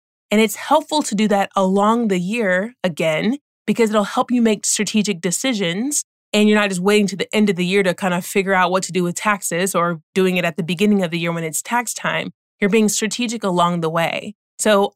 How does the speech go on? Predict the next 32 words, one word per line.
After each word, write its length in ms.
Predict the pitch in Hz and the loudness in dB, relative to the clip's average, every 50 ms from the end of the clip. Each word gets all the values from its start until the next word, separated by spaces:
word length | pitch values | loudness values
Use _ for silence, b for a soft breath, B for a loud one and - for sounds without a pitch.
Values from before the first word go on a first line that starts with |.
| - | 0
I 200 | 226 262 302 320 - | 2 2 2 2 0
outsource 640 | 220 220 226 - 202 - - 196 180 175 175 170 - - - | 0 0 0 -2 -2 -4 0 0 0 0 0 -2 -6 -6 -4
my 200 | 208 190 190 196 | -2 0 0 0
bookkeeping 680 | 190 165 180 170 - - - 180 156 - 165 156 160 151 | 0 0 -2 -2 -2 -4 -6 -6 -4 -4 -6 -6 -6 -6
to 180 | - - 214 | -4 -2 0
my 200 | 202 185 170 170 | 0 0 0 0
accountant, 520 | 165 180 - - - 175 - - 170 160 - _ - | -2 -4 -6 -6 -4 -4 -4 -4 -6 -10 -8 _ -2
Albie, 460 | 165 170 170 - - - - 196 208 _ _ _ _ _ | 0 0 0 -2 -4 -8 -8 -8 -8 _ _ _ _ _
but 120 | - 208 190 | 0 2 2
there 180 | 208 196 196 | 4 4 4
are 100 | 208 - | 4 4
also 300 | - - 294 277 - 247 | 2 2 2 2 0 0
bookkeepers 680 | 196 175 220 214 208 - 208 202 - 180 180 170 - - | 0 0 -2 -2 -2 -2 -4 -2 0 -2 -2 -2 -2 -2
who 120 | - 208 | -2 -2
do 260 | 170 185 180 175 175 | 0 0 0 0 0
just 340 | 165 147 - 190 190 - - | -2 -2 -2 -2 -2 -2 -2
that 200 | 202 165 - - | -4 -4 -4 -6
portion 380 | - - 202 180 - - - 180 | -4 -2 -2 -2 -2 -2 -4 -4
of 140 | 170 160 165 | -6 -6 -6
it 80 | 165 | -8
if 180 | 175 175 - - | -10 -8 -6 -6
you 80 | 175 | -6
want. 340 | 165 160 156 - - - - - _ _ _ _ - | -4 -4 -6 -6 -8 -10 -12 -16 _ _ _ _ -4
I 100 | 254 269 | -2 0
talk 220 | - 330 339 339 339 | 0 0 0 2 2
a 40 | |
lot 320 | 277 226 202 196 185 190 190 | 2 2 2 4 4 4 2
about 320 | 190 175 180 - - 170 | 2 0 0 -2 -2 -2
bookkeeping, 560 | - 202 190 - - 220 208 185 214 202 190 | -2 -2 -2 -2 -2 -4 -2 0 0 0 0
payroll, 380 | 185 - - 196 180 180 180 180 | -2 -2 -2 0 2 2 2 2
and 160 | 170 175 180 | 0 -2 -4
taxes 580 | - - 170 160 165 - - 202 190 185 - | -4 -2 -2 -2 -2 -4 -2 -2 -2 -2 -4